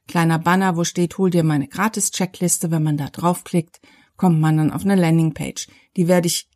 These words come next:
nach dem Kurs sicherlich überarbeiten, weil da ist nichts anderes drauf, als dass man sich das P D F runterladen kann. Nach der D S G V O natürlich entkoppelt, das heißt an keine Bedingungen geknüpft. Und daneben steht einfach nur,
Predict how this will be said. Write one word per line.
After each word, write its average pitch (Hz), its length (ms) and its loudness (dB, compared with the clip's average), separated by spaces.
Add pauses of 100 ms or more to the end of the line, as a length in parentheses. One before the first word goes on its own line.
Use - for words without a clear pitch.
(120)
nach 196 200 0
dem 190 160 0
Kurs 175 400 -2
sicherlich 175 540 0
überarbeiten, 156 760 -2 (400)
weil 165 220 4
da 165 100 2
ist - 220 -2
nichts 180 200 0
anderes 180 380 0
drauf, 170 300 -4
als 165 160 -2
dass 170 180 -2
man 170 140 0
sich 160 160 -4
das - 260 -2 (480)
P 180 140 0
D 165 80 -2
F - 240 -4
runterladen 190 600 2
kann. 226 360 -2 (500)
Nach 160 220 -2
der 175 140 -2
D 170 160 2
S - 160 -2
G 170 100 -2
V 160 260 -4
O 165 140 -2
natürlich 156 420 0
entkoppelt, 185 580 0
das 165 140 -4
heißt 151 220 -2
an 156 120 -6
keine 156 240 0
Bedingungen 160 360 2
geknüpft. 196 400 -2 (320)
Und 165 140 0
daneben 170 320 4
steht - 340 -2
einfach 175 320 0
nur, 175 240 2